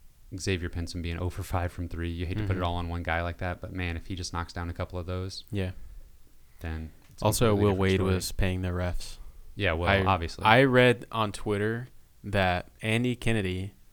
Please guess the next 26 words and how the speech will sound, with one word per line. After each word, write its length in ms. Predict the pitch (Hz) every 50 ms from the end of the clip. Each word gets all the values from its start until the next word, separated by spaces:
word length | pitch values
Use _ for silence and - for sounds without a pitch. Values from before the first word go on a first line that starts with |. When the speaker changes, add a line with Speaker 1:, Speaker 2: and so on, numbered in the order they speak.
| - - -
Speaker 2:
was 160 | 107 98 92
having 200 | 104 104 101 98
a 80 | 95 92
conversation 640 | - 107 104 98 90 - - 101 95 - 101 92 95
potentially 640 | - 98 - 117 110 104 - 101 95 92 92 90 - - -
on 160 | 110 110 107 104
the 60 | 92
television 420 | - 110 110 104 101 92 98 92
broadcast 560 | - - - - 95 - 104 - - 98 104
Speaker 1:
Yeah. 240 | 95 82 - - 117 - - - - - - - - - - - -
Speaker 2:
that 260 | 107 101 95 90 92
Will 240 | 95 110 135 156 151 120
Wade 520 | 123 131 131 117 95 92 92 92 107 104 - - - - - -
was 80 | - -
paying 220 | - 107 98 95
the 60 | 95 95
refs, 400 | 95 92 95 98 - - - -
and 160 | - 104 98 98
I 60 | 98
can't 220 | - - 113 101
believe 180 | 107 101 98 98
he's 140 | 101 95 107
a 40 |
coach 300 | - - - - - - - - - - -
still. 340 | - - - - - - - - -
Speaker 1:
Wow. 420 | 107 98 95 101 101 101 - -